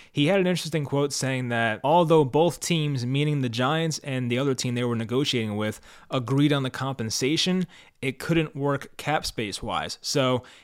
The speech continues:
it is possible that the Giants had a trade done for a wide receiver or some other,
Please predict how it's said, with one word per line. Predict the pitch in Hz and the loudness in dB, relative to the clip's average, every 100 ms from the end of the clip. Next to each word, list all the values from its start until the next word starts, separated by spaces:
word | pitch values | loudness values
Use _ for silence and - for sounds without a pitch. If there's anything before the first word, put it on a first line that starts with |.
| _ | _
it | 151 | 4
is | 220 - | 6 6
possible | 160 196 202 135 117 107 | 4 4 2 -2 -2 -2
that | 110 113 - | -2 -4 -6
the | |
Giants | 104 120 120 151 147 - | -6 0 0 0 -2 -6
had | - - 135 123 | -6 -2 0 0
a | 110 | -2
trade | - 131 160 135 | -4 -2 0 -2
done | 110 95 98 98 | -2 -4 -4 -8
for | - 120 117 | -6 -2 -2
a | 110 117 | -2 -4
wide | 104 117 | -2 -2
receiver | 117 110 113 113 117 104 | -2 -4 -4 -4 -4 -4
or | 98 | -6
some | 104 117 | -4 -2
other, | 151 113 | 0 -2